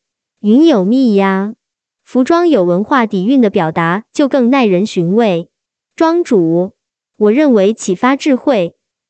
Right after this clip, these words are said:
才是现代的老师所要做到的。冷云博士，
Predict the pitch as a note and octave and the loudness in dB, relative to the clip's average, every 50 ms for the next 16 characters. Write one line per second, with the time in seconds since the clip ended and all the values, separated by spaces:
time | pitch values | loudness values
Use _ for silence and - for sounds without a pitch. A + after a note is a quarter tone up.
0 | _ _ - - A3+ G3+ G#3+ - C4 A#3 - E4 D4+ B3+ B3 C4+ B3 G#3 G3+ F#3 | _ _ -8 -4 -2 -2 0 0 -2 -2 0 0 0 2 2 2 2 2 2 0
1 | G3 F3+ E3 F3+ - - D4 D#4 D4 - A3 E3+ F#3+ G#3 G3+ G#3 - B3 A3+ G3+ | 0 0 -2 -2 -4 -2 -2 -2 -2 0 0 0 0 0 -2 -2 0 -2 0 0
2 | B3 A#3+ A3+ G3+ F3 F#3 E3 E3 E3 - _ _ _ _ _ _ _ _ - A#3 | 0 0 0 0 0 -2 -2 -4 -6 -10 _ _ _ _ _ _ _ _ -4 -2
3 | G#3 G3 F#3+ F#3+ F#3+ G3+ A#3 C#4+ C#4+ A#3+ F#3+ F3+ G3 G3+ - - B3 G3 F3+ F3 | 0 0 2 2 2 2 2 2 2 2 2 2 0 -2 -2 -2 0 0 0 -2
4 | - | -4